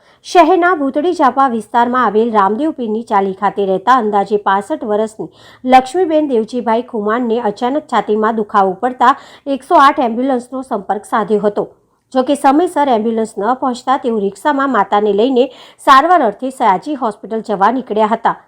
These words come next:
સયાજી હોસ્પિટલ પહોંચતા તબીબે તેમને મૃત જાહેર કર્યા હતા, તો બીજી તરફ એકસો આઠ એમ્બ્યુલન્સ તરફથી સમયસર પહોંચવાના સ્થાને જરૂરી વિગતો મેળવવા માટે પરિવાર અને સ્થળ બાબતે સવાલો કરતા પુત્રએ માતાના નિધનના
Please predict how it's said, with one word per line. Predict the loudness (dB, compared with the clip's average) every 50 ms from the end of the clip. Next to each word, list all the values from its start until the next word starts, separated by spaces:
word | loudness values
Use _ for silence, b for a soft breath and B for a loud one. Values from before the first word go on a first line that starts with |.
| b b b b _ 2
સયાજી | 4 4 4 4 2 -2
હોસ્પિટલ | 0 0 0 0 -2 -6 -6 -6 -6 -4 -4
પહોંચતા | -6 -6 -6 -6 -4 -2 -2 -2
તબીબે | 0 -2 -2 -2 -2 -2 0 -2 -2
તેમને | 0 -2 -4 -2 -2 -2 -2
મૃત | -2 -4 -6 -6 -8 -8 -2
જાહેર | -2 0 0 0 -2 -2 -2
કર્યા | -2 0 0 0
હતા, | 0 0 0 0 0 0
તો | 0 -4 -4
બીજી | -4 -6 -6 -6 -6
તરફ | -4 0 2 2 2 2 B B B B B B B
એકસો | 0 0 0 0 2 4
આઠ | 4 4 4 2 0
એમ્બ્યુલન્સ | -2 -2 -2 -4 -4 -6 -4 -4
તરફથી | -4 -4 -4 -4 -6 -8 -10 -8
સમયસર | -4 -4 -4 -2 -4 -4 -4 -6 -6 -4
પહોંચવાના | -4 -4 -4 -2 -2 -4 -4 0 2 2 2 2 2 -2 -2 -4
સ્થાને | -4 -4 -2 0 0 0 -2
જરૂરી | -4 -4 -4 -4 -2 -2 -4 -4 -4
વિગતો | -4 -6 -4 -4 -4 -2 -2 -2
મેળવવા | -2 0 -2 0 0 0 2
માટે | 2 2 0 0 0 -4 -6 B B B B B B 0
પરિવાર | 2 2 4 4 4 4 6 4
અને | 2 0 -2
સ્થળ | -6 -4 -2 -2 -2 2 2 2
બાબતે | 2 2 0 -4 -4 -6 -6
સવાલો | -4 -4 -2 2 2 2 2 0
કરતા | -2 -4 -6 -4 -2 -2 -2
પુત્રએ | -2 -2 -6 -10 -6 -4 -2 -2 0
માતાના | 0 -2 -2 -2 -2 0 0 0 0 -2
નિધનના | -2 -2 -4 -2 -2 -2 -2 0 0 -2